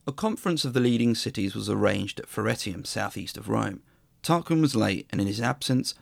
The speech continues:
the leaders got to chatting, and one individual called Turnus spoke out against Tarquin. Whether he just didn't like him, or whether it was because he was a rival of Octavius, we're not sure. But Turnus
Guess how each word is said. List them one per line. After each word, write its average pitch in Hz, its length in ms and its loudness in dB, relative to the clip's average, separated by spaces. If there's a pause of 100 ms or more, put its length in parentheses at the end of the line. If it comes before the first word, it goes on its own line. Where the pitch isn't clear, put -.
the 107 100 2
leaders 104 340 2
got - 260 -12
to - 80 -16
chatting, - 440 -8 (340)
and 98 140 -2
one 123 120 8
individual 131 540 4
called - 260 -14
Turnus 143 400 2 (220)
spoke - 460 -6
out 92 200 -4
against - 440 -12
Tarquin. 113 420 -4 (1160)
Whether 220 220 0
he 196 80 2
just 143 280 -2
didn't 123 260 2
like 92 320 -4
him, 139 260 -2 (120)
or 101 120 -6
whether 113 300 -2
it - 60 -2
was - 140 -8
because - 320 -8
he 113 80 -6
was 98 100 -8
a 107 80 -4
rival 104 400 -2
of - 100 -12
Octavius, - 920 -4 (360)
we're 113 160 2
not - 140 0
sure. - 440 -2 (640)
But - 240 -4
Turnus 165 400 2